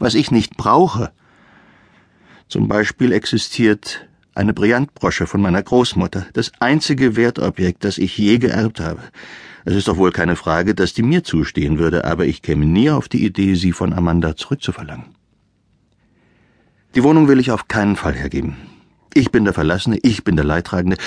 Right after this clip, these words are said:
Ich denke nicht daran, mich auch noch davon zu schleichen. Möglicherweise wird Amanda behaupten, wir hätten die Wohnung nur den Beziehungen ihrer Mutter zu verdanken. Einer großartigen Frau übrigens. Und das könnte ich nicht einmal abstreiten,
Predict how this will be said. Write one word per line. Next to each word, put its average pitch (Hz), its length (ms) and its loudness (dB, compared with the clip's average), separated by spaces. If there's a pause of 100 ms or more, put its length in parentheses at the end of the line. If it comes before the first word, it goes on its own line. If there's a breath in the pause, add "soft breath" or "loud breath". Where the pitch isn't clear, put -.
(140)
Ich 101 140 -2
denke 175 240 4
nicht - 240 -2
daran, 90 260 0
mich 107 180 -2
auch 98 120 -4
noch 98 140 -2
davon 110 300 -4
zu - 120 -4
schleichen. - 480 -8 (1400 soft breath)
Möglicherweise 95 680 0
wird 104 120 0
Amanda 92 360 0
behaupten, 90 560 -2
wir 104 160 2
hätten 90 280 0
die 80 160 -2
Wohnung 85 400 2
nur 85 160 4
den 76 200 0
Beziehungen 82 520 0
ihrer 71 240 -2
Mutter 82 280 -2
zu - 120 -8
verdanken. 107 540 -4 (760)
Einer 87 140 -6
großartigen 80 600 -2
Frau 76 200 -6
übrigens. - 460 -6 (1120 loud breath)
Und - 140 -2
das 110 100 0
könnte 120 240 2
ich 95 100 2
nicht 101 160 0
einmal 101 200 0
abstreiten, - 640 0